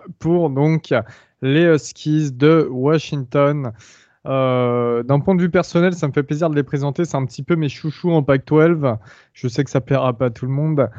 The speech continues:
Au niveau, euh, de leur saison deux mille vingt, ça a été compliqué. C'est compliqué, Washington, en ce moment.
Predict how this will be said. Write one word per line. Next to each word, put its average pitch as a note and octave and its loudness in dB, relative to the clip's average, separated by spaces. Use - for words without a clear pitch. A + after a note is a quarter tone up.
Au D#3+ 4
niveau, F3+ 4
euh, C#3 2
de C3+ -2
leur D#3 2
saison E3 -2
deux D3 2
mille D3 0
vingt, F3 -2
ça - -8
a D3 0
été D3 -4
compliqué. D#3 -6
C'est A#2 -6
compliqué, D#3 -6
Washington, A#2+ -4
en - -10
ce A#2 -14
moment. A#2 -8